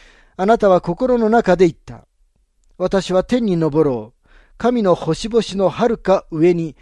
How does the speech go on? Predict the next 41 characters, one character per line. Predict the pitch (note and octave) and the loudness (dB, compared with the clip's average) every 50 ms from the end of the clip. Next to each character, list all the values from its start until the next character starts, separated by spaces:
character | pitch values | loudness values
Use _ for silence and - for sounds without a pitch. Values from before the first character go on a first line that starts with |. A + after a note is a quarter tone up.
| _ _ _ _ | _ _ _ _
私 | - D3+ E3+ - A3+ A#3 A#3 - - A3+ | -4 -4 -2 0 0 -2 -2 -2 -4 -2
の | A3+ A3 F#3+ D#3 | 0 0 0 0
王 | A3+ B3+ B3 G#3 | 0 0 0 0
座 | D#3 E3+ D#3+ D3+ | 2 2 2 2
を | C#3+ C#3+ | 2 0
上 | C#3+ C#3 | -2 -2
げ、 | B2 C3 C3 A#2 A#2 _ _ _ _ _ _ _ _ _ _ _ _ _ _ _ | -2 -4 -8 -8 -10 _ _ _ _ _ _ _ _ _ _ _ _ _ _ _
北 | - - - - A#3+ A#3+ | -14 -10 -2 0 0 2
の | A#3 A3+ G3+ E3+ | 2 2 2 2
果 | B2+ C#3+ E3+ E3 | 2 -2 -4 -2
て | - B3+ B3+ | -2 -2 -2
に | B3 A#3 A3 | 0 4 4
あ | G3 F#3 | 4 4
る | E3 E3 | 4 0
会 | - - - F3 G#3 A#3+ A#3+ | -2 -2 0 0 0 0 0
合 | F#3+ A#3 A#3 A3+ A3 | 0 0 0 2 2
の | A3 G#3+ | 2 2
山 | F3+ E3+ E3+ E3 E3+ F#3+ G#3+ A#3 | 2 4 4 4 4 2 0 0
に | A#3 A3 | 0 -2
座 | - - - - D#3+ E3 - | -4 -6 -6 -2 0 2 2
ろ | C3+ A#2+ A2+ A2+ A2 A#2 _ | 0 -2 -8 -10 -16 -18 _
う。 | _ _ _ _ _ _ _ _ _ _ _ - | _ _ _ _ _ _ _ _ _ _ _ -4
密 | F#3 F#3+ - - A3 | -4 -4 -2 0 0
雲 | A3+ G#3+ G#3 | 2 2 2
の | G#3 G3+ G3 F#3+ | 2 2 2 0
頂 | F3 - A3 A3+ A#3 A3+ - - G3+ | 2 4 4 4 4 4 2 0 -2
に | G#3+ G3+ | -2 0
登 | F3+ E3+ E3 D3 D3+ C#3+ | 2 0 0 0 0 -2
り、 | C3 A#2+ A2+ G#2+ _ _ _ _ _ - _ - | -2 -4 -10 -12 _ _ _ _ _ -20 _ -8
意 | A3 A#3+ | -8 -2
図 | - A3 F#3+ E3+ | 0 0 0 0
高 | - - A#3+ B3+ - B3 - | 0 -2 -4 0 0 0 -2
き | - - | -2 -6
方 | - - F3+ F3 - F#3 F3+ | -4 -2 -2 0 2 0 0
の | F3+ F3+ | 2 0
よ | E3+ G3+ G3+ F3 | 2 2 2 2
う | D#3 | 2
に | E3+ F#3+ | 0 0
な | F3 D#3+ C#3+ A#2+ | -2 -2 -4 -6
ろ | A2+ G#2+ G#2+ A2 _ | -8 -12 -16 -18 _
う。」 | _ _ _ _ _ _ _ _ _ _ _ _ _ _ _ _ _ _ _ _ _ _ _ _ _ _ _ _ _ _ _ _ _ - | _ _ _ _ _ _ _ _ _ _ _ _ _ _ _ _ _ _ _ _ _ _ _ _ _ _ _ _ _ _ _ _ _ -20